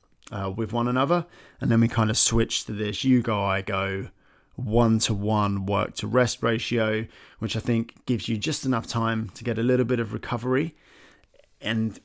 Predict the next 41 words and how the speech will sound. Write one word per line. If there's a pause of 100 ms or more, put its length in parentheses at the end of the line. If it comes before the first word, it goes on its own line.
(160)
without
allowing
you
to
kind
of,
as
I
say,
just
stand
under
the
bar,
looking
at
it, (360)
with
the
minutes
ticking
away.
You
know,
your,
your
partner's
jumped
off
the
bar, (140)
you
get
up
there. (160)
Even
if
you
only
do
three,